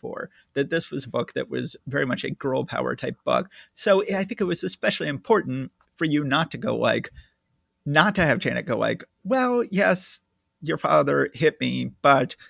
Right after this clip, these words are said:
you know, here were the reasons why. Here are the reasons why I've forgiven him, or I can give reasons for the abuse," because you very much didn't want to be in a position where it's like, where you were modeling behavior for your younger readers,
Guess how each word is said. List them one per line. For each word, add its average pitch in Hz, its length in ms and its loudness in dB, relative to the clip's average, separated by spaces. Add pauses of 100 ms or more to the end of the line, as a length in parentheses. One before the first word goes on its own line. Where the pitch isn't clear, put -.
(140)
you 143 140 2
know, 104 100 0
here 160 220 0
were 147 100 -2
the 139 100 -6
reasons 131 360 -4
why. 113 240 0
Here 147 300 0
are 117 300 0
the 123 140 -6
reasons 120 560 -8
why 113 320 -2
I've 113 180 -4
forgiven 123 320 -6
him, 113 200 -4
or 117 320 0
I 104 160 0
can 120 360 -8
give 143 200 2
reasons 135 320 -2
for 135 120 -8
the 117 60 -6
abuse," 220 400 -4
because 123 540 -2 (340)
you 214 220 2
very 185 200 -2
much 151 240 -6
didn't 127 220 -6
want 120 120 -4
to 110 60 -4
be 101 100 -4
in 110 60 -6
a 113 40 -6
position - 400 -10
where 113 140 -2
it's - 160 -6
like, 107 380 -4
where 135 180 0
you 127 180 2
were 139 120 2
modeling 113 460 0
behavior 113 640 0
for 123 320 0
your 113 300 0
younger 110 380 -4
readers, 208 580 -2